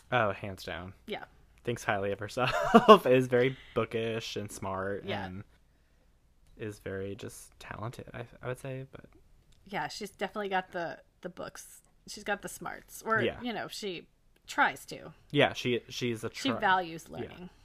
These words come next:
Speaker 1: Exactly. There you go. That's what I
Speaker 2: Yeah.
Speaker 1: meant.
Speaker 2: Um, astrologically, my first thought was that she would have been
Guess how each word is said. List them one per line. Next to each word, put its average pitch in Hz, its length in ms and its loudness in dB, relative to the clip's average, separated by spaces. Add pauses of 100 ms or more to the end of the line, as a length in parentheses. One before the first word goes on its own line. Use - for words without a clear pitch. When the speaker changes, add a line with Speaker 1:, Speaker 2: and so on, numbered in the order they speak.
(120)
Speaker 1:
Exactly. 123 500 0
There 110 180 -4
you 78 120 -12
go. 101 80 -14
That's - 280 -20
what - 100 -14
I - 40 -12
Speaker 2:
Yeah. 147 120 -2
Speaker 1:
meant. 196 140 -10 (640)
Speaker 2:
Um, 214 220 4
astrologically, 208 960 2
my 202 160 4
first 277 340 0
thought 220 320 4
was 185 200 -2
that 175 160 -8
she - 140 -6
would 214 120 -6
have - 180 -14
been 190 360 -4